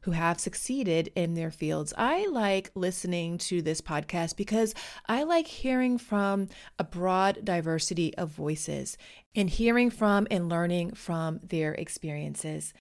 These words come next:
One episode I'm super excited to dive into is the latest one, Lead Generation Journey with Glenville Dixon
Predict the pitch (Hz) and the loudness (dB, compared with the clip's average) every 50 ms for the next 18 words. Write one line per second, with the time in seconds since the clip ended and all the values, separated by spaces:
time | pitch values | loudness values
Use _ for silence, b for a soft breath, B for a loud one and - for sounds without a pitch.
0 | _ - 190 196 214 220 214 226 202 - 202 190 185 180 175 - - 185 - 196 | _ 0 2 4 4 4 4 4 2 4 4 4 4 2 0 0 -2 -2 -2 -2
1 | 180 180 - 180 170 175 165 - 180 165 170 165 165 160 170 170 170 - - 175 | -2 0 0 0 0 0 0 -2 0 2 4 4 4 2 0 -2 -2 -2 -2 0
2 | 165 165 165 - 131 175 170 170 170 - 180 165 196 247 285 294 233 - 180 165 | 0 0 0 0 0 0 0 0 -2 -4 -2 0 2 2 2 0 -2 -2 0 0
3 | 170 165 170 - - 185 190 214 247 269 - 277 262 277 254 240 226 233 226 - | 0 0 -2 -4 -6 -6 -4 -4 -4 -4 -6 -4 -2 0 0 0 0 0 0 0
4 | 233 214 - - 170 170 175 175 180 175 - 185 160 - - - 180 196 233 277 | -2 -2 0 0 0 0 0 0 -2 -2 -2 -4 -4 -4 -6 -6 -2 -2 -2 0
5 | 277 262 254 247 254 262 - 190 151 - 180 180 - - - 185 180 175 185 | 0 0 0 2 0 -2 -4 -6 -6 -6 -6 -6 -6 -4 -4 -2 -2 -2 -6